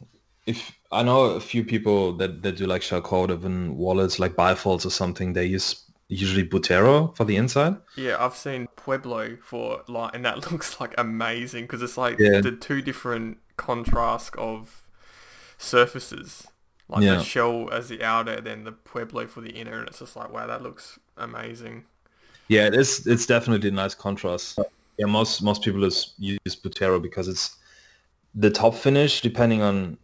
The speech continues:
Speaker 1: if you like, if you use, like, a Japanese one, top finish is relatively similar.
Speaker 2: Yeah.
Speaker 1: Like, there's not a huge contrast between the two, but
Speaker 2: Mm-hmm.
Speaker 1: obviously Butero is much, much thinner already from the get-go.
Speaker 2: Yeah.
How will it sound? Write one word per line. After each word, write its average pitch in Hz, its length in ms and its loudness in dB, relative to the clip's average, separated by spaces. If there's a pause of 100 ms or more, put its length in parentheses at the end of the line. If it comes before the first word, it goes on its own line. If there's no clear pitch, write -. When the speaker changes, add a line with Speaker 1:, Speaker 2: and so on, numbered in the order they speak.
Speaker 1:
if - 180 -6
you 110 60 4
like, 101 500 2
if - 160 -6
you 113 80 2
use, 101 100 0
like, 95 160 2
a 101 40 -4
Japanese 98 500 -2
one, 92 320 -2
top 98 220 -2
finish 104 260 0
is - 180 -2 (300)
relatively 117 720 2
similar. 190 560 2 (340)
Speaker 2:
Yeah. 117 300 -6
Speaker 1:
Like, - 340 2 (580)
there's - 180 4
not 123 140 6
a 110 40 6
huge 104 300 -2
contrast 104 500 0
between 104 280 -4
the 98 60 0
two, 135 440 -2
but 101 100 2
Speaker 2:
Mm-hmm. 78 100 2
Speaker 1:
obviously 95 420 0 (280)
Butero 85 300 -2
is 82 160 -4
much, - 380 -2
much - 400 -6 (240)
thinner 98 200 2
already 87 480 -2 (160)
from 87 220 -4
the 87 60 0
get-go. 87 440 -2 (200)
Speaker 2:
Yeah. 117 260 -6